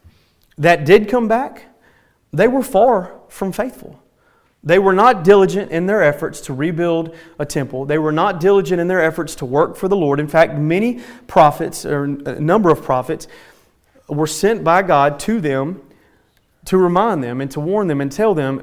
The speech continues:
"Be about God's work. Don't build your own homes. Don't worry about your own places. Be about God's work. Rebuild the house of God."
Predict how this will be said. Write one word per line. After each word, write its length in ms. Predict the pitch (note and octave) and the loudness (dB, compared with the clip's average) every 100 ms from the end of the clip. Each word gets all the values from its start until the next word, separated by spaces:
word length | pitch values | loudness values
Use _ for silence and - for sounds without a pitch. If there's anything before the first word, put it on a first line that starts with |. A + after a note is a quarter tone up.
| B2+ | -6
"Be 160 | D3+ G3+ | -2 0
about 280 | G3 F#3+ | 0 0
God's 240 | E3 F3 D3+ | 0 -2 0
work. 320 | D3+ - B2+ | -2 -4 -2
Don't 320 | D#3 A#3 F#3 | 0 0 0
build 300 | E3 G#3+ G#3 | 2 2 2
your 180 | F3+ F#3 | -2 -2
own 200 | F#3+ G#3+ | -2 -2
homes. 500 | E3 C3+ C#3 E3+ - - _ | -4 -6 -6 -10 -16 -20 _
Don't 220 | D3 G3+ | -4 0
worry 240 | F#3+ A3+ A#3 | 4 6 6
about 300 | G#3+ G#3 G#3 | 6 2 0
your 120 | F#3+ | -6
own 240 | G#3 A3+ | -4 -4
places. 500 | G3+ D#3 C#3 D#3 D#3 - _ _ _ D3 | -4 -6 -4 -8 -10 -14 _ _ _ -6
Be 200 | D3 G#3 | -2 0
about 420 | G3+ F#3+ F3+ - | 2 2 2 0
God's 400 | D#3+ F#3 G3+ D#3+ | 0 0 0 -2
work. 400 | D3 D#3 B2+ E3+ - | -2 0 0 -4 -10
Rebuild 560 | C3+ E3 G3+ G#3 G#3+ | -6 -2 2 4 4
the 80 | F#3 | 2
house 320 | F#3 F#3+ F#3 | 2 0 0
of 100 | E3+ | -4
God." 400 | E3 D3+ - - | -2 -2 -4 -12